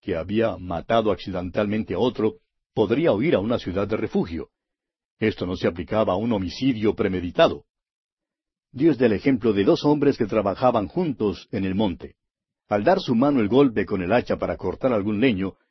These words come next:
si saltaba el hierro del cabo y daba muerte a uno de los hombres, al otro se le permitía huir a la ciudad de refugio.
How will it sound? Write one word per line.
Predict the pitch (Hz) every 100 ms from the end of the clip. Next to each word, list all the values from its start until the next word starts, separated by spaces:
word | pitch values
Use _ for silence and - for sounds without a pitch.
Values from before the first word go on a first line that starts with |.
| _
si | _ 147 135
saltaba | 110 87 135 190
el | 196
hierro | 160 160 143
del | 110
cabo | 107 104 95 110
y |
daba | 95 98 87
muerte | 98 151 147 -
a | 90
uno | 95 117 98
de |
los | 92 -
hombres, | 147 101 104 - _ _ _ _ _ _
al | 117 123
otro | 190 190 165
se | 147
le | 135
permitía | 123 113 92 156 120
huir | 110 170 160 - _
a | 98
la | 92
ciudad | - 101 110
de | 110
refugio. | 110 117 101 - 87 71